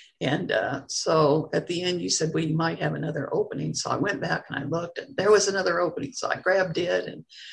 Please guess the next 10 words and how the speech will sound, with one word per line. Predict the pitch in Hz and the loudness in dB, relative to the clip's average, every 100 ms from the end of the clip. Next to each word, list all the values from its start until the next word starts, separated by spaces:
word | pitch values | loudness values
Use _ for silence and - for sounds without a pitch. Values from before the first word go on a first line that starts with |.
| - - - | -20 -20 -6
so | - 170 175 | 4 6 6
I | 185 | 6
was | 208 - | 6 4
praying, | - - 147 135 135 | 2 0 2 2 0
'cause | 165 | -2
I | 165 202 | 0 2
had | 185 156 | 0 -2
been | 156 160 | -4 -4
praying | - 180 180 180 - | -4 -4 -4 -12 -14
for | 165 156 - | -8 -8 -8